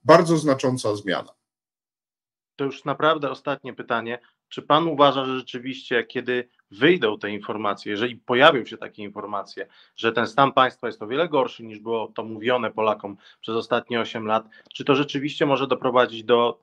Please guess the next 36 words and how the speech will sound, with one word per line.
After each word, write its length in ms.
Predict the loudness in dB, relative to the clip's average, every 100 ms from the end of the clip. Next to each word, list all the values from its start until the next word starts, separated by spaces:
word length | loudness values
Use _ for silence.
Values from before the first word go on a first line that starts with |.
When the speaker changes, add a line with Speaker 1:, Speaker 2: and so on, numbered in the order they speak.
| _
Speaker 2:
no, 100 | -2
rozpadu 460 | -2 4 4 4 -2
pisu, 340 | -10 -12 -14
w 40 |
ogóle 280 | -12 -4 -4
do 80 | -4
upadku 420 | -2 -4 -4 _
pisu, 260 | _ -20 -18
do, 220 | -14 -14 _ -20 _ -8
do 180 | -8
tak 220 | -4 -8 -6
naprawdę 460 | -6 -4 0 6
Speaker 1:
Nie, 120 | 8
Speaker 2:
końca 160 | 8 8
Speaker 1:
ponieważ 440 | 4 4 2 2
Speaker 2:
tej 80 | -2
Speaker 1:
pis 260 | -8 -6 -2
be-, 180 | -4 2
nie, 160 | 0
proszę 160 | 2 0
Speaker 2:
grozy? 120 | 0
Speaker 1:
pana, 180 | 0 0
nie, 280 | 2 2 2
nie, 200 | -2 -2
nie. 140 | -4
To, 180 | -4 -10
proszę 240 | -2 2
pana, 120 | 2 2
ja 140 | 2
już 100 | 2
panu 220 | 0 0
odpowiem, 240 | 0 0 -2
jaka 180 | -2
będzie 300 | -4 -2 -4
odpowiedź 460 | -4 -6 -8 -6 -12
pisu. 320 | -14 -14 -14